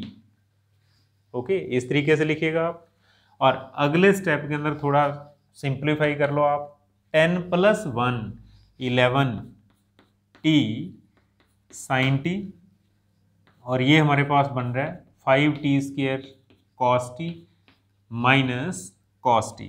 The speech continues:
तो ये क्या है? Differentiation of r dot s with respect to t। और अब अपने को कैलकुलेशन कहाँ पे करनी है? जब t की वैल्यू क्या है? पाई by टू। तो पुट कर दो आप, पुट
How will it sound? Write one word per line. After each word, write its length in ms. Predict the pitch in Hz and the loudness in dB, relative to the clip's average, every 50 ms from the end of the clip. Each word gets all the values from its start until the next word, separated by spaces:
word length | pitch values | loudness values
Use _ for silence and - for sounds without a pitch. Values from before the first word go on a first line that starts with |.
| 101 | -14
तो 140 | 107 - 151 | -16 -12 -6
ये 140 | 160 175 185 | -4 -2 -2
क्या 200 | 175 - 208 196 | 0 2 2 2
है? 200 | 175 127 110 104 - - - - _ _ _ _ _ _ _ 120 | 2 2 0 -4 -8 -10 -16 -20 _ _ _ _ _ _ _ -16
Differentiation 920 | 110 107 127 127 127 131 135 139 143 135 139 160 160 156 165 175 180 196 196 - - - _ _ _ _ _ _ _ _ _ _ _ _ _ _ _ - | -8 -6 -6 -4 -2 0 0 0 0 0 0 -2 -2 -2 -2 -6 -6 -8 -10 -12 -16 -20 _ _ _ _ _ _ _ _ _ _ _ _ _ _ _ 2
of 440 | 139 135 127 120 123 151 165 - - - - - _ _ _ _ _ _ _ - - _ _ - - _ _ _ _ _ - 135 | 4 4 6 6 4 2 0 -4 -10 -16 -20 -20 _ _ _ _ _ _ _ -20 -20 _ _ -20 -20 _ _ _ _ _ 4 6
r 180 | 139 147 151 151 | 6 6 6 6
dot 320 | 143 139 135 131 131 127 - - 127 | 4 4 2 2 2 0 -8 -8 -6
s 240 | 123 127 165 160 - - - _ _ _ - 110 | -4 -4 -6 -6 -10 -16 -20 _ _ _ -16 -8
with 200 | 113 139 147 143 | -6 -6 -4 -4
respect 460 | 156 151 151 - - 123 120 120 - | -6 -8 -8 -6 -6 -6 -6 -6 -8
to 120 | - 127 123 - - - - | -8 -8 -8 -8 -10 -8 -6
t। 120 | 131 123 104 98 - - - - - _ - | -6 -4 -4 -6 -10 -16 -20 -20 -14 _ -2
और 200 | 127 127 127 - | 0 0 0 2
अब 140 | 139 143 143 | 2 4 4
अपने 240 | 151 143 143 147 147 | 4 2 2 -2 -4
को 160 | 147 147 139 143 | -4 -4 -2 0
कैलकुलेशन 540 | 143 139 135 135 143 147 151 147 151 151 | 0 0 0 0 0 -2 -2 -2 -4 -8
कहाँ 240 | 143 147 139 131 143 | -4 -4 -2 -2 0
पे 120 | 143 143 139 | -2 -2 -2
करनी 320 | 139 139 139 139 139 139 | -2 -4 -4 -4 -4 -4
है? 180 | 139 135 139 135 - _ _ _ _ _ _ - | -6 -8 -10 -14 -20 _ _ _ _ _ _ -8
जब 260 | 113 127 127 127 131 | -4 -4 -4 -4 -6
t 200 | - 135 135 131 123 | -6 -4 -4 -2 -2
की 100 | 139 135 | 0 0
वैल्यू 240 | 131 131 131 131 127 | 0 2 2 0 -2
क्या 180 | 131 123 117 | 0 -2 -2
है? 160 | 107 101 101 107 - - _ _ | -2 -4 -8 -12 -14 -20 _ _
पाई 140 | - 104 101 | -6 -6 -4
by 160 | 101 110 117 - - | -4 -4 -4 -6 -8
टू। 120 | 131 135 - - _ _ _ _ _ _ _ _ - | -12 -16 -16 -20 _ _ _ _ _ _ _ _ -20
तो 40 | 101 | -6
पुट 260 | - 135 131 131 131 | -2 -2 -2 0 2
कर 140 | 143 131 131 | 0 0 2
दो 100 | 139 139 | 2 0
आप, 240 | 135 131 135 135 - _ _ _ _ _ _ _ - - _ _ _ _ _ - | 0 -2 -4 -8 -16 _ _ _ _ _ _ _ -20 -20 _ _ _ _ _ -6
पुट 260 | 151 156 147 - | -6 -6 -6 -8